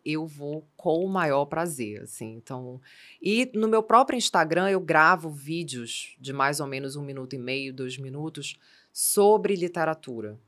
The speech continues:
né? Eu nem, nem falo apenas sobre os meus livros, mas eu falo muito dicas de leitura e sobre, eh, ah, ah,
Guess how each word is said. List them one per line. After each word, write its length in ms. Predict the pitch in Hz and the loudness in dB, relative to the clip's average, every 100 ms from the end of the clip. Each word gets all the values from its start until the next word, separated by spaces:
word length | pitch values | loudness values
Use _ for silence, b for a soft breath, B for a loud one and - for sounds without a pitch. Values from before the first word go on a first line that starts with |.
| _ | _
né? 160 | 123 131 | -8 -6
Eu 120 | 139 | -6
nem, 240 | 143 156 147 | -8 -8 -6
nem 240 | 156 180 | -6 -6
falo 320 | - 170 170 | -4 -2 0
apenas 600 | 165 175 165 170 170 - b b b | 0 -4 -6 -6 -6 -10 b b b
sobre 340 | - 175 165 | 0 0 2
os 120 | 175 160 | 0 2
meus 240 | 175 175 | 0 0
livros, 420 | 160 127 123 127 | -4 -6 -6 -8
mas 180 | 139 143 | -6 -6
eu 80 | 151 | -6
falo 300 | 147 147 147 | 0 0 0
muito 320 | 147 165 170 | -4 -6 -8
dicas 520 | 160 151 185 196 185 175 | -8 -6 -4 -2 -2 -4
de 280 | 147 147 | -8 -6
leitura 800 | 151 143 147 147 170 190 202 202 - | -2 -4 -4 -8 -4 0 0 0 -4
e 100 | 190 | -6
sobre, 720 | - 190 180 190 190 190 185 160 | -6 -4 -4 -2 0 0 -2 -4
eh, 220 | 160 - | -6 -6
ah, 580 | 151 147 147 143 135 127 b b b b b _ - | -6 -6 -8 -10 -12 -14 b b b b b _ -14
ah, 200 | - 123 | -10 -10